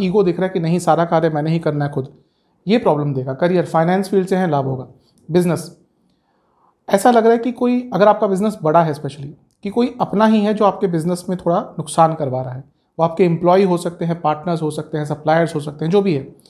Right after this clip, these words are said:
एक बार एनालाइज कीजिएगा कि अगर नुकसान हो रहा है तो क्यों नहीं, क्यों हो रहा है, प्रॉफिट बढ़ नहीं रहा तो क्यों नहीं बढ़ रहा, पोटेंशियल तक नहीं पहुंच पा रहे तो क्यों नहीं पहुंच पा रहे। लव लाइफ,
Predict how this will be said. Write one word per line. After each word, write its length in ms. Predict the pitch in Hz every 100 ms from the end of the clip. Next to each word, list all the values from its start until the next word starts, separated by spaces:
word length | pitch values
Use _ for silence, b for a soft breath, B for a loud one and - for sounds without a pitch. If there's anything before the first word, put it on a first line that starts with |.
| b b b b b b _ _
एक 180 | 254 247
बार 180 | 262 285
एनालाइज 380 | 185 185 175 160
कीजिएगा 460 | - 131 131 131 - _
कि 80 | 180
अगर 340 | 190 202 - - _ _ -
नुकसान 420 | 160 - 180 202
हो 120 | 190
रहा 100 | 190
है 60 | 190
तो 100 | 190
क्यों 220 | 185 175
नहीं, 140 | 175
क्यों 260 | 175 - 175
हो 100 | 160
रहा 120 | 156
है, 60 | 156 - _ _ _
प्रॉफिट 280 | 165 160 196
बढ़ 200 | 147 160
नहीं 220 | 185 185
रहा 100 | 180
तो 120 | 170
क्यों 160 | 156 151
नहीं 160 | 160 156
बढ़ 140 | 147
रहा, 120 | 143 147 - _ _ -
पोटेंशियल 440 | 170 170 170 202
तक 140 | 196 185
नहीं 160 | 170 175
पहुंच 240 | 165 160
पा 120 | -
रहे 100 | 160
तो 120 | 160
क्यों 160 | 180 151
नहीं 140 | 147
पहुंच 220 | 143 127 131
पा 160 | 139
रहे। 100 | 143
लव 180 | 160 170
लाइफ, 240 | 143 131